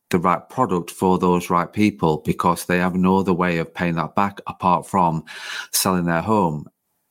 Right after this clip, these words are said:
And at that point in your life, is that really an option for you to, to sell your home or downsize? But is that really something that you're wanting to do? One of the other reasons is gifting.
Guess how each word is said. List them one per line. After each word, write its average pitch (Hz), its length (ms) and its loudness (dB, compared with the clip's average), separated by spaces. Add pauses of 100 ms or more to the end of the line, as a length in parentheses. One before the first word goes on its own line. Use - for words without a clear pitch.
And 101 160 2
at 90 120 -2
that 98 200 0
point 95 240 -2
in 90 120 4
your 87 100 4
life, 90 520 0
is 92 160 2
that 76 200 -2
really 87 300 4
an 87 80 2
option 92 340 0
for 80 260 2
you 82 120 0
to, 85 340 0 (380)
to 101 120 0
sell 92 220 2
your 82 140 2
home 85 480 2
or 120 200 2
downsize? 82 840 -2 (400)
But 95 120 4
is 92 120 2
that 90 160 -2
really 87 240 2
something 80 400 0
that 80 80 2
you're 78 100 2
wanting 78 220 0
to - 140 -2
do? 80 260 2 (800)
One 131 180 2
of 127 100 2
the 131 80 4
other 110 120 4
reasons 90 460 2
is 90 120 2
gifting. 78 600 0